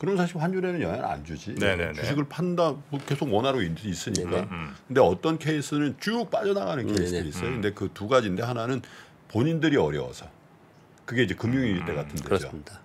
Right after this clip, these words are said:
Speaker 1: 아니면, 아니면 이천이십 년 뭐 이럴
Speaker 2: 네.
Speaker 1: 때 본인들이 죽게 생겼으니까 빨리 갖고
Speaker 2: 음.
Speaker 1: 나가는 거고, 두 번째는 한국이 진짜 안 좋을 때는
Speaker 2: 음.
Speaker 1: 막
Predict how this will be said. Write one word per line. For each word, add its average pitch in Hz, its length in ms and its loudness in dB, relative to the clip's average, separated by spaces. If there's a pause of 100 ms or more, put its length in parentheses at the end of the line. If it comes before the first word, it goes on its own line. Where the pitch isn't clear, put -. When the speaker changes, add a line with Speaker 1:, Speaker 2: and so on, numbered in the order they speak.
Speaker 1:
아니면, 95 380 0
아니면 104 360 0
이천이십 92 600 -2
년 85 280 -2 (140)
뭐 78 180 -4
이럴 82 300 0
Speaker 2:
네. - 80 -2
Speaker 1:
때 67 80 -12 (680)
본인들이 151 340 4
죽게 - 200 -2
생겼으니까 131 380 -2
빨리 - 180 -2
갖고 - 260 -6
Speaker 2:
음. - 20 0
Speaker 1:
나가는 82 340 0
거고, 82 360 -8 (440)
두 117 140 -6
번째는 139 400 2 (140)
한국이 160 400 -2
진짜 117 380 4
안 98 120 2
좋을 78 180 -6
때는 98 320 -4 (100)
Speaker 2:
음. 76 160 -12
Speaker 1:
막 104 200 -4